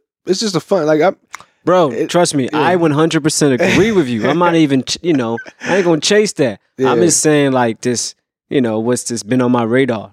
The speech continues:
Speaker 2: That's all. You know
Speaker 1: Yeah,
Speaker 2: what I mean?
Speaker 1: nah, I
Speaker 2: We
Speaker 1: feel
Speaker 2: shall
Speaker 1: you.
Speaker 2: see next year, you know,
Speaker 1: Yeah.
Speaker 2: Lord willingly.
Speaker 1: Yeah,
Speaker 2: But,
Speaker 1: yeah,
Speaker 2: um,
Speaker 1: yeah,
Speaker 2: but
Speaker 1: yeah,
Speaker 2: anyway,
Speaker 1: yeah,
Speaker 2: you know,
Speaker 1: yeah,
Speaker 2: how
Speaker 1: yeah.
Speaker 2: y'all week been, man?
Speaker 1: Shit, man, the week been all right, man. You know, it's been a long, it feel like a long week, but, you know, it's, you know,
Speaker 2: Yeah.
Speaker 1: normal shit. Yeah.
Speaker 2: I feel like these
Speaker 1: Yeah.
Speaker 2: weeks go by so quickly, bro.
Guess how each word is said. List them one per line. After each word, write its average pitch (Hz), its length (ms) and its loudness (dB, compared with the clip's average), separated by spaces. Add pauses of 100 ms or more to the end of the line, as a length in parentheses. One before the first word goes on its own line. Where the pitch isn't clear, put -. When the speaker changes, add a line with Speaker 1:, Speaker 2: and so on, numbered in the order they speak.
Speaker 2:
That's 139 260 0
all. 127 320 0 (340)
You - 100 -6
know 113 60 0
Speaker 1:
Yeah, 117 60 0
Speaker 2:
what - 20 0
I - 80 0
mean? 123 140 2
Speaker 1:
nah, 123 40 0
I 123 40 0
Speaker 2:
We 147 80 4
Speaker 1:
feel 117 80 0
Speaker 2:
shall 151 140 2
Speaker 1:
you. 135 40 -2
Speaker 2:
see 139 180 -2
next 131 300 -2
year, 139 240 2 (480)
you 120 160 -4
know, 113 240 -2 (100)
Speaker 1:
Yeah. - 120 -12
Speaker 2:
Lord 120 200 2
willingly. 117 520 0
Speaker 1:
Yeah, 104 220 -8
Speaker 2:
But, 120 140 0
Speaker 1:
yeah, 120 60 2 (180)
Speaker 2:
um, 110 120 -2
Speaker 1:
yeah, 101 100 -8
Speaker 2:
but 156 80 2
Speaker 1:
yeah, 190 60 4
Speaker 2:
anyway, 147 300 4
Speaker 1:
yeah, 143 60 0
Speaker 2:
you 160 60 2
know, 151 80 0
Speaker 1:
yeah, 151 60 0
Speaker 2:
how 170 60 0
Speaker 1:
yeah. 190 100 2
Speaker 2:
y'all 185 100 2
week 180 180 0
been, 160 160 2
man? 160 260 0 (420)
Speaker 1:
Shit, 117 420 -4
man, 156 300 0
the 139 80 -4
week 165 260 -8
been 190 140 -2
all 185 120 -2
right, 175 160 -4
man. 131 300 -8 (200)
You 135 140 -10
know, 139 240 -8 (100)
it's 185 140 -20
been 160 120 0
a 135 40 0
long, 139 320 0
it 131 100 -6
feel - 120 0
like 143 100 2
a 120 60 0
long 120 280 0
week, 127 200 -4 (100)
but, 120 100 -8
you 143 140 -6
know, 135 320 -8
it's, 147 260 -12
you 139 260 -6
know, 120 200 -14 (240)
Speaker 2:
Yeah. 156 180 2
Speaker 1:
normal 131 160 0
shit. 143 300 -4
Yeah. 156 160 -6
Speaker 2:
I - 20 0
feel - 160 -4
like 160 200 2
these 147 180 2
Speaker 1:
Yeah. 131 80 -8
Speaker 2:
weeks 127 160 0
go 113 160 0
by 110 180 -6
so 120 240 -2
quickly, 113 360 -6
bro. 101 220 -12